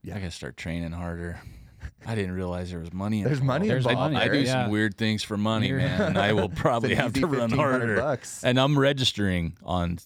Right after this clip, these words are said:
Speaker 2: on the first, by the way. That's my, my promise to myself. I'm not getting any younger. So now on a, on a side note, since you're both,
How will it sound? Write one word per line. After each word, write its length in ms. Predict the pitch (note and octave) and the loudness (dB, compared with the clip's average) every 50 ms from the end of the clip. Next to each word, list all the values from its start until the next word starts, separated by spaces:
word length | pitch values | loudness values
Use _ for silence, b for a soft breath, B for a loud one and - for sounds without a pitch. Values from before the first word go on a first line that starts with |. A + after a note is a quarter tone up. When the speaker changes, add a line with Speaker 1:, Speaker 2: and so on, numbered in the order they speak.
| _ - | _ -4
Speaker 2:
on 380 | E2+ E2+ E2 D#2+ D#2+ D#2+ - - | -2 -2 -2 -2 -4 -6 -6 -8
the 120 | - E2+ E2 | -8 -10 -8
first, 460 | - - F2+ F2 E2+ - - - - | -4 -2 -2 -2 -2 -4 -6 -10 -10
by 180 | - - D2 | -10 -8 -8
the 100 | C#2+ C2+ | -8 -8
way. 240 | C2+ C2+ C2+ - - - _ - | -8 -8 -8 -8 -10 -12 _ -12
That's 260 | - D#2 D#2+ - - | -10 -10 -10 -10 -10
my, 280 | - E2 D#2 D2+ E2 - b b b b b b | -10 -8 -8 -8 -10 -12 b b b b b b
my 280 | - D2 D#2 D2+ D#2 D#2 - - | -12 -10 -10 -10 -10 -12 -14 -12
promise 360 | - - E2 E2 D#2+ D#2+ - - | -8 -6 -6 -4 -6 -8 -10 -12
to 80 | - | -12
myself. 520 | C#2 C#2 C2+ - - - C#2 C2+ C#2+ - - | -12 -12 -12 -12 -12 -10 -8 -8 -10 -10 -12
I'm 160 | A1+ D2 D#2 - - | -12 -14 -14 -14 -12
not 200 | - F2 D#2+ D2+ | -10 -10 -10 -10
getting 200 | D2 D#2 C2 D2+ | -10 -10 -10 -8
any 160 | D#2 C#2+ C2+ D2 | -10 -10 -10 -10
younger. 360 | D#2 D#2 F#2+ - C#2 - - B B B B B B B B B B B B | -10 -10 -10 -10 -12 -12 -14 B B B B B B B B B B B B
So 160 | B - - | B -2 0
now 200 | A#2+ C3+ C#3+ C#3+ C#3 | 2 4 4 4 2
on 100 | C3+ A#2+ | 2 2
a, 40 | G#2 | 0
on 140 | - A2+ G2+ | -2 -2 -2
a 40 | F2+ | -2
side 400 | - - - G#2+ G2 F#2+ E2 D#2 | -2 0 2 2 2 2 0 -4
note, 420 | D#2+ D#2 D#2+ E2 F2 - - - - b b b b b b b b b b | -6 -6 -6 -6 -8 -10 -12 -20 -20 b b b b b b b b b b
since 240 | - - F2+ E2 - | -12 -10 -10 -8 -8
you're 60 | F2+ | -8
both, 320 | D#2+ E2 E2 D#2+ D#2 - | -6 -4 -6 -6 -6 -8